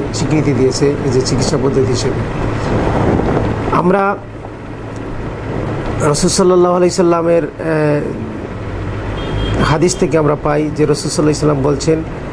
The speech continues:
যে, "তোমরা যেসব পদ্ধতিতে রোগের চিকিৎসা করছো তার মধ্যে সিঙ্গা লাগানো হচ্ছে উত্তম ব্যবস্থা।" বুখারীর, আহ, অন্য বর্ণায় আসছে,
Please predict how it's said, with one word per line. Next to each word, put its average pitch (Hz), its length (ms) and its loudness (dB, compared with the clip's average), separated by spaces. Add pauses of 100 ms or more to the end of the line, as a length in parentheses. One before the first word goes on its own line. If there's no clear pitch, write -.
(240)
যে, 143 340 6 (520)
"তোমরা 180 260 4
যেসব 156 340 2
পদ্ধতিতে 151 460 2
রোগের 147 280 2
চিকিৎসা 160 340 0
করছো 147 300 0
তার 143 120 0
মধ্যে 143 260 2
সিঙ্গা 143 320 2
লাগানো 147 480 2 (920)
হচ্ছে 151 300 2
উত্তম 156 360 2
ব্যবস্থা।" 135 380 0 (1300)
বুখারীর, 147 460 4
আহ, 147 460 0
অন্য 143 160 2
বর্ণায় 143 340 2
আসছে, 156 340 0